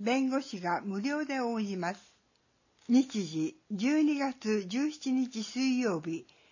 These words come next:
十三時三十分から十五時三十分。場所、市役所。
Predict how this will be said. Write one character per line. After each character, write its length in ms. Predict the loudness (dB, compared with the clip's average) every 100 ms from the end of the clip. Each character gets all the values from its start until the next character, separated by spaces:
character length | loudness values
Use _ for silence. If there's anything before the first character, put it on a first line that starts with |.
| _ -8
十 260 | 0 2 2
三 360 | 2 2 2
時 160 | 0 -2
三 320 | 0 2 2
十 120 | 0
分 340 | -4 -4 -2 -2
か 120 | -2
ら 220 | -4 -4 -8 -10
十 320 | -4 0 0
五 160 | 0 -2
時 180 | -4 -6
三 300 | -4 -4 -4
十 140 | -6 -10 -10
分。 300 | -8 -8 -12 _ _ _ _ _ _ -2
場 180 | 0 2
所、 320 | 2 2 0 -8
市 220 | -8 -2
役 240 | 0 -2 -8
所。 300 | -10 -10